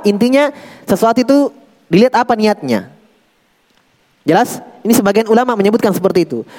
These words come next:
Tapi sebagian yang mengatakan tidak. Bahwa potongan yang pertama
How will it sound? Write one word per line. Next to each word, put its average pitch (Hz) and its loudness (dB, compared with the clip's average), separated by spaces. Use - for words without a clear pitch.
Tapi 285 0
sebagian 262 2
yang 285 0
mengatakan 269 0
tidak. 269 2
Bahwa 208 2
potongan 285 0
yang 240 -6
pertama 240 -2